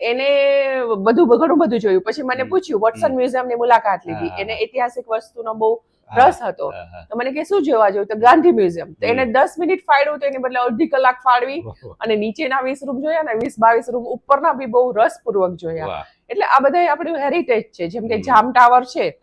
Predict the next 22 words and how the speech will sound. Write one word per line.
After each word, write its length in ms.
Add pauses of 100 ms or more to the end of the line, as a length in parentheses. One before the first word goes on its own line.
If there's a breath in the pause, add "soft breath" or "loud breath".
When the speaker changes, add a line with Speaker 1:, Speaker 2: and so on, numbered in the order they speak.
Speaker 2:
હા. 320
Speaker 1:
તો 80
જામ 360
ટાવર 320
જેવા 240
રૈયાના 420
કાંટા 280
ટાવર, 160
કોઠારિયા 440
નાકા, 240
Speaker 2:
હા, 200
હા. 0
Speaker 1:
પછી 280
બેડીના 380
કાંટા 220
ટાવર, 120
આ 220
બધા 120
ટાવરની 500
બી 140
જાળવણી 400
થાય. 180